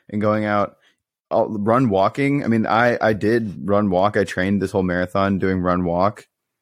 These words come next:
It was a program from Jeff Galloway, a book called Marathon. And I actually tweaked, well, I didn't really tweak my knee. My kneecaps are not aligned directly over my legs. It's called extensor mechanism misalignment.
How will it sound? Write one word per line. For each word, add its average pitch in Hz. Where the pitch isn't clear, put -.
It -
was 98
a 95
program 98
from 98
Jeff 87
Galloway, 92
a 90
book 90
called 87
Marathon. 101
And 95
I 117
actually 110
tweaked, -
well, 101
I 98
didn't 104
really 92
tweak 95
my 87
knee. 87
My 92
kneecaps 117
are 92
not 92
aligned 87
directly 95
over 90
my 85
legs. 87
It's 90
called 90
extensor 90
mechanism 90
misalignment. 87